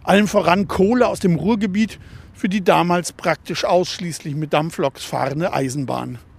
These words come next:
Ohne Schiffe musste die Reichsbahn ihre Kohle selbst transportieren, weshalb dann andere Transporte,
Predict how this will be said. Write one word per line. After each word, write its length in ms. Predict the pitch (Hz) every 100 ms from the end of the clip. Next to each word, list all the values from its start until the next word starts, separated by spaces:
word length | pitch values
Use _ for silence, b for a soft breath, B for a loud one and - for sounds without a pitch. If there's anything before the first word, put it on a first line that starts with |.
| b b b
Ohne 240 | - 165 180
Schiffe 320 | - 254 254
musste 260 | 208 190 185
die 120 | 180
Reichsbahn 520 | 165 214 - 190 185
ihre 180 | 175 180
Kohle 360 | - 190 202
selbst 320 | 160 190 208 -
transportieren, 760 | 208 190 - 196 - 196 190 - b b b b b
weshalb 380 | - 208 185 190
dann 160 | 196 208
andere 380 | 196 202 190 185
Transporte, 760 | - 190 - 185 170 170 170